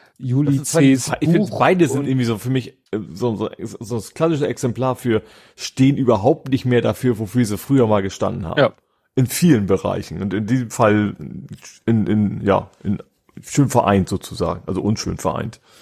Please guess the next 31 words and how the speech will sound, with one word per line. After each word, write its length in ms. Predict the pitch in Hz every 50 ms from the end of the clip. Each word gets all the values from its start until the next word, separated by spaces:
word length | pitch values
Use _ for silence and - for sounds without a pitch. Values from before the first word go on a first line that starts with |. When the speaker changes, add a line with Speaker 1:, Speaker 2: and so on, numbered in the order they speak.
| - - - -
Speaker 1:
Ja. 160 | - 135 - - _ _
Also 220 | - 147 135 160 - - - - _ -
eigentlich 320 | 151 170 202 190 - 190
auch 120 | 208 -
wieder 140 | - 127 117
bei 100 | 107 110 107
diesen, 300 | 110 104 95 107 101 - _ _ _ _ -
eigentlich 600 | 143 156 185 208 208 202 190 190 170 - - -
Kämpfer 480 | - - 143 160 180 - - - 190
für 160 | - - 165 135
die 140 | 123 -
Armen, 300 | - 139 139 147 160 175 165
Schwachen, 540 | - - 156 151 - - - 165 151 147 -
Schwachen 320 | - - - 143 139 - 143
und 80 | 139
Unterdrückten. 680 | 143 135 131 123 123 - - 117 104 - _ _ 98 _ _ _ _ _ _ _ _ _ _ _ _ -
Speaker 2:
Ja. 240 | 107 107 104 - - - _ _ - - - -
Speaker 1:
Ne? 160 | 127 139 175 170 _ _ _ -
Die 100 | 139 143
eine, 460 | - 135 143 151 151 147 151 151 147
bei 160 | 131 - 135
der 120 | 127 131 123
einen 180 | 131 135 135 120
waren's 300 | 127 120 120 117 117 -
die 80 | -
Frauen, 580 | 117 - - 139 143 175 202 220 226 226 - _ -
die 100 | 170 170
Armen, 220 | 151 160 170 175 170
Schwachen 360 | - - 175 165 180 170 165
und 60 | -
Unterdrückten, 760 | 160 156 170 160 156 156 165 156 - - - 160 165 165